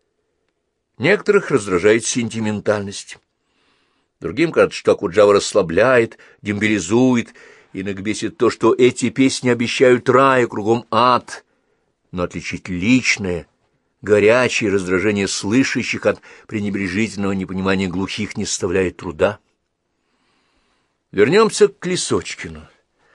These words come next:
Дело тут не в одной пестроте, царящей в творческой лаборатории Окуджавы.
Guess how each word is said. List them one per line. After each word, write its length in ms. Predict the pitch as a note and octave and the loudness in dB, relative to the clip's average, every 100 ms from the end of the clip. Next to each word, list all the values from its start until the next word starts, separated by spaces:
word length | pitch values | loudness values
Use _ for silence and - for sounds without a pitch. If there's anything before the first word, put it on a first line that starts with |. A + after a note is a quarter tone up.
| _ _ _ _ - | _ _ _ _ -18
Дело 500 | F2 F#3 A#3+ A3 F#3+ | -4 0 2 6 4
тут 360 | - G#3+ - | 4 -2 0
не 100 | F3+ | 0
в 80 | E3 | 4
одной 360 | D3+ A#2+ F3 F3+ | 4 4 2 2
пестроте, 760 | E3 C#3 - B2+ A#2 C3 C#3 | 0 -4 0 0 2 4 2
царящей 540 | C#3 A#2+ C3+ D#3 - A2 | 2 2 4 4 2 -6
в 100 | - | -6
творческой 580 | A2+ G2+ G#2 - - G#2 | 2 2 2 -2 -8 -6
лаборатории 520 | F2+ F#2+ F#2 G2+ G2+ | -4 -4 0 2 2
Окуджавы. 500 | - F2+ E2+ F#2 E2+ | -2 -4 -2 -2 -4